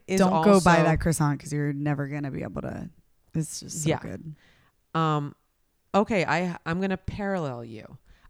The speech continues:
Speaker 1: I
Speaker 2: Okay.
Speaker 1: have, um, I wouldn't buy it again. The roasted vegetable frozen pizza. Do you ever get into
Speaker 2: Mm.
Speaker 1: frozen pizza cravings?
Speaker 2: Oh, yeah, yeah, yeah.
Speaker 1: Like,
Speaker 2: I
Speaker 1: I just
Speaker 2: love
Speaker 1: wanna,
Speaker 2: a frozen
Speaker 1: like,
Speaker 2: pizza.
Speaker 1: last week, last Thursday, I texted Jaime. I was like,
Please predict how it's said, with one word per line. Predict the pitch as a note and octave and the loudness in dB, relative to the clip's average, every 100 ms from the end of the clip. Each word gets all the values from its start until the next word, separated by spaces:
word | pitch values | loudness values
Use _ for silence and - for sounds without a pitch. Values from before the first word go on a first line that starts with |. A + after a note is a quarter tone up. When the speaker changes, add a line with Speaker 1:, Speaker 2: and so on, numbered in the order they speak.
| - | 0
Speaker 1:
I | D3+ | 2
Speaker 2:
Okay. | F3 | 4
Speaker 1:
have, | F#3 F3+ - | 2 2 0
um, | D#3+ E3 E3 - _ _ _ _ - | -4 -4 -6 -10 _ _ _ _ -2
I | D#3 | 2
wouldn't | E3 F#3 F#3+ | 4 2 2
buy | E3 E3 | 0 2
it | E3+ | 0
again. | F3 D#3 D3 D3 D3+ - | -2 -4 -6 -6 -8 -8
The | C#3 | -4
roasted | D3 D3 - E3 | -2 -4 -6 -6
vegetable | D3+ D#3 - D#3 | -6 -8 -10 -10
frozen | D3+ C#3+ C#3 D3+ | -6 -4 -6 -6
pizza. | - C#3 - D#3+ D#3+ _ _ _ - | -10 -12 -12 -14 -14 _ _ _ -8
Do | G3 | -6
you | |
ever | C4 C#4 | -4 -4
get | A#3 | -2
into | G3 E3+ | 0 -2
Speaker 2:
Mm. | |
Speaker 1:
frozen | E3 F3 E3+ | 0 -2 -2
pizza | E3 E3 E3+ | -8 -8 -8
cravings? | - E3+ F3 F3+ - _ _ _ | -8 -6 -8 -12 -16 _ _ _
Speaker 2:
Oh, | E3+ F#3+ | 0 0
yeah, | F#3 A3+ | 2 2
yeah, | A#3 | 4
yeah. | F#3+ F3 D3+ | 4 2 0
Speaker 1:
Like, | D#3 D#3+ D#3 | 0 -2 0
Speaker 2:
I | |
Speaker 1:
I | D3+ | -2
just | D#3+ | 2
Speaker 2:
love | D#3 D#3+ | 4 4
Speaker 1:
wanna, | D#3+ | 2
Speaker 2:
a | C#3+ | -4
frozen | - C#3+ | -8 -2
Speaker 1:
like, | D#3 D#3 | -2 -2
Speaker 2:
pizza. | D3 | -2
Speaker 1:
last | D#3+ D3+ - | 0 0 0
week, | F3 C3 - _ _ _ | -2 -2 -4 _ _ _
last | D#3 D3 - | -6 -6 -4
Thursday, | D3 C#3 C3+ | -4 -2 -4
I | B2+ - | -8 -10
texted | - C#3 D3 | -10 -8 -6
Jaime. | C#3+ C3 | -4 -4
I | |
was | B2+ | -4
like, | C3+ | -6